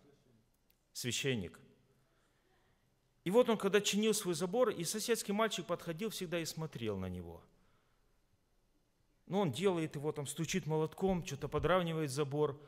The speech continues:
а мальчик стоит и смотрит. Через время опять приходит и смотрит. И этот поп, он говорит мальчику: «А что ты смотришь?» Он говорит: «А я жду, когда вы по пальцу себя ударите». «А зачем?»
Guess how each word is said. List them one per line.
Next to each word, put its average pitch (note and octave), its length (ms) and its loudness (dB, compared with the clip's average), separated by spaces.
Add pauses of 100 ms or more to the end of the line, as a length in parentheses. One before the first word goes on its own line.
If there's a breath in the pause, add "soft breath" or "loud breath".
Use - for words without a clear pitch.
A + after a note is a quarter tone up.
(220 loud breath)
а A#2+ 80 -4
мальчик A3 300 2
стоит F3+ 320 -2
и - 20 -4
смотрит. G2+ 560 -2 (640 soft breath)
Через F3+ 240 2
время G#3 320 4
опять G3 320 0
приходит F3+ 460 -2
и F3 40 -4
смотрит. D#3+ 460 -4 (1400 soft breath)
И D#3 60 0
этот - 500 0
поп, A#3 220 0
он F3 80 0
говорит E3+ 240 0
мальчику: D#3+ 440 -4 (220)
«А - 60 -6
что A#3 180 -2
ты A#3 80 -4
смотришь?» D#3+ 580 0 (800 soft breath)
Он F3 120 -2
говорит: G3+ 160 2
«А G3+ 80 6
я A#3 120 6
жду, G3 220 -2
когда G#3 240 4
вы G#3 100 4
по G#3+ 140 -2
пальцу F#3 300 6
себя C#3 260 2
ударите». G#2 580 0 (760)
«А A#2+ 80 -8
зачем?» C3 520 0